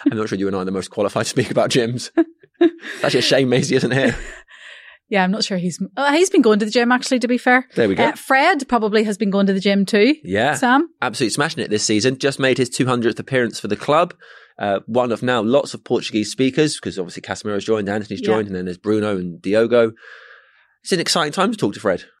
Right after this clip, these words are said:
Speaker 2: And he always just seems like a very happy guy.
Speaker 1: He seems super happy.
Speaker 2: Every time I've spoken to someone and I've said, "Oh, we're gonna have Fred on the podcast,"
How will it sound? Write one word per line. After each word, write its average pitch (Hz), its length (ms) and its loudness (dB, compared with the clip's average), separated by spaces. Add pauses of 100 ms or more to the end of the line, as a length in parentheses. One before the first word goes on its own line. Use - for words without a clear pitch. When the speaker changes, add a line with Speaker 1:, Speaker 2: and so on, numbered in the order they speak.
Speaker 2:
And 220 200 -4
he 226 160 -6
always 254 280 -4
just - 220 -8
seems 196 380 -6
like 196 240 -10
a 196 80 -10
very 185 380 -6
happy 190 280 -8
guy. 190 400 -8
Speaker 1:
He - 80 -14
seems 214 240 -4
super 254 240 -4
happy. - 220 -6
Speaker 2:
Every 247 260 0
time 220 300 0
I've 196 180 -2
spoken 208 380 -2
to 208 100 -8
someone 208 600 -4 (120)
and 185 140 -4
I've 180 80 -6
said, 185 320 0
"Oh, - 80 -8
we're 185 80 -4
gonna 185 160 -4
have 180 140 -4
Fred 180 260 -4
on 180 60 -4
the 180 80 -6
podcast," 180 320 -8